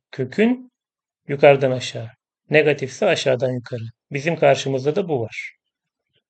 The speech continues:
Aşağıdan yukarı. Yarıçapı buradaki bir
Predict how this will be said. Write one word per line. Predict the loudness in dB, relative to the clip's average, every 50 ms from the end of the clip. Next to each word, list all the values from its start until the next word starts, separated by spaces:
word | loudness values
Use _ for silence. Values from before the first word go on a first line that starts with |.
| _ _ _ _ _ _ _ _ _ _ _ _ _ _ _ _ _ _ _ _ _ _ _ _ _ _ _ _ _ _ _ _ _ _ _ _ _ _
Aşağıdan | 0 0 2 4 4 4 4 6 4 4
yukarı. | 4 2 -2 -4 -8 -8 -6 -6 -8 -8 -10 _ _ _ _ _ _
Yarıçapı | 2 4 4 4 4 4 0 0 0 0 -2 -2 -2 -4 -6 -10 _
buradaki | -2 0 2 2 2 2 -2 -2 -4 -6 -6 -6 -6 -10 _ _ _ _ _ _ _ _ _ _ _ _ _ _ _ _ _
bir | -12 -8 -4 -2 -2 -2 -4 -6 -14 -16